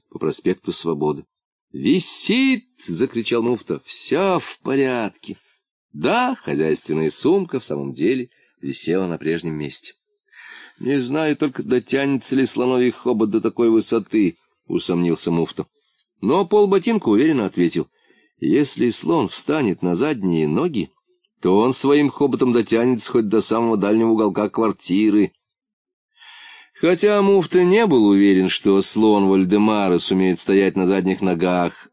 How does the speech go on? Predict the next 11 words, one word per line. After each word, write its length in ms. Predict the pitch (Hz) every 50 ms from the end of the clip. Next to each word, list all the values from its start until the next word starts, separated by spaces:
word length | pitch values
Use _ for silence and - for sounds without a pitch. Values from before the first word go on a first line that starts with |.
| _ -
ответ 540 | 90 87 82 - - 87 92 90 80 - -
полботинка 640 | 85 80 73 78 76 - - 175 202 208 175 175
отчасти 420 | 160 151 - - 160 151 - - 151
успокоил 720 | 151 139 - - 135 - - - 98 92 85 80 78 78
его. 280 | 78 78 76 73 - _ _ _ _ _ _ -
Да 160 | - 80 -
и 120 | 78 73
о 40 | 113
чем 460 | - - - 98 95 90 87 85 78
тут 240 | - - 78 67 -
рассуждать? 840 | 80 78 73 - - - - 78 76 69 69 69 76 73 - - -